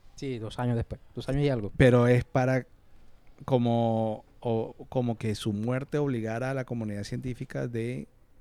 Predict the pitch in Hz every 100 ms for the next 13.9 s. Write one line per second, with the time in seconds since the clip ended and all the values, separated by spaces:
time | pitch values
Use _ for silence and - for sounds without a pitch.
0 | - - 113 117 104 101 107 123 117 107
1 | 101 117 117 117 120 117 110 107 104 98
2 | 101 95 101 104 110 110 123 110 107 110
3 | 107 135 98 95 - - 117 95 95 107
4 | 113 117 113 110 120 117 120 113 113 -
5 | 123 117 110 110 113 104 98 101 90 78
6 | - - - - 147 170 139 123 139 143
7 | 139 147 151 - 139 120 - 143 - -
8 | - - - 104 104 - - 113 107 104
9 | 110 101 - 143 147 139 147 180 180 160
10 | 151 147 - 170 196 170 - 175 143 156
11 | 131 135 143 151 139 - - - - -
12 | 123 104 104 95 87 90 92 113 101 113
13 | 92 85 95 90 95 92 87 87 101